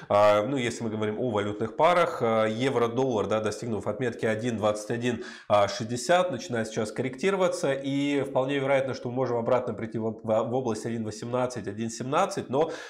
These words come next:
а, опять же, в свою очередь, и тренд восходящий вновь может возобновиться. Поэтому здесь, а, сейчас такой переходный период. Да, мы весь, э, год до,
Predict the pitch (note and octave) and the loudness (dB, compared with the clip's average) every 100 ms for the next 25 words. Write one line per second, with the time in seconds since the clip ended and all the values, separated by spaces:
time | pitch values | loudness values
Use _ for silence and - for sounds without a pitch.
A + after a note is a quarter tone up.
0 | - A2 G#2+ G#2+ C#3 B2 - B2 D#3 D3 | 4 6 8 6 2 2 0 0 0 -2
1 | B2+ A#2 B2 B2 A#2+ - B2+ C3 - - | -4 -4 -4 -2 -2 0 2 2 -2 -4
2 | A2+ C3 B2+ G#2+ A#2 B2+ A#2+ B2 A#2 G#2+ | -2 -2 -2 -4 -2 -2 -2 -2 -2 -4
3 | G#2+ A#2 C3 D3+ B2+ - - G2+ G#2+ G2 | -4 -2 0 0 -2 -4 -2 -2 -2 -2
4 | A2 D3 - - - G#2+ G#2+ G#2 - B2+ | 0 0 -2 -10 -2 4 6 6 2 -2
5 | - B2+ A#2+ C3+ C3+ - C3 A2 C3+ E3 | 0 -2 -2 -2 -2 -2 -2 -2 -2 0
6 | G#3 F#2+ A2+ B2 A#2+ A#2 A2 C3 - - | 0 0 0 0 0 -2 0 -2 -2 -2
7 | G#2 G#2 G2+ A2 C#3 A#2 - G2 F#2+ A#2+ | 0 2 0 0 0 0 -2 -8 -2 0
8 | C3 B2 | 2 2